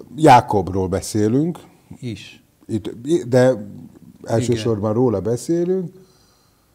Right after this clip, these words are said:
Speaker 1: Milyen élete volt Jákobnak, ami ugye most ebben a heti szakaszban fejeződik be az ő élete?
Speaker 2: Hát, ha összeadjuk a szónak a számértékét, akkor a harmincnégy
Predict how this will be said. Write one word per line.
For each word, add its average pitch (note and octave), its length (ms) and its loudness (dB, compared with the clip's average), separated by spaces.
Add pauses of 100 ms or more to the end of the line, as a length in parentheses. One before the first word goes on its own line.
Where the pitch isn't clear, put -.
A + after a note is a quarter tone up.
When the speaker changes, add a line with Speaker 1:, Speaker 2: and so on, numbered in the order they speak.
(200)
Speaker 1:
Milyen D#3+ 320 -2
élete G#2 400 -2
volt G2 280 -8
Jákobnak, F#2 720 -10 (160)
ami G2+ 200 -8
ugye G2+ 200 -2
most G2+ 220 -6
ebben F#2+ 260 -4
a F2+ 320 -10
heti G2+ 220 -8
szakaszban F#2 440 -8
fejeződik F2 680 -8
be E2+ 100 -12
az D#2+ 160 -12
ő F2 60 -6
élete? D#2 600 -12 (360)
Speaker 2:
Hát, - 300 -10
ha E3 240 -6
összeadjuk B2 600 -6
a B2 80 -6
szónak B2+ 480 -6
a A2+ 60 -8
számértékét, A2+ 1000 -10
akkor A#2+ 300 -10
a B2+ 40 -8
harmincnégy G#2 1040 -8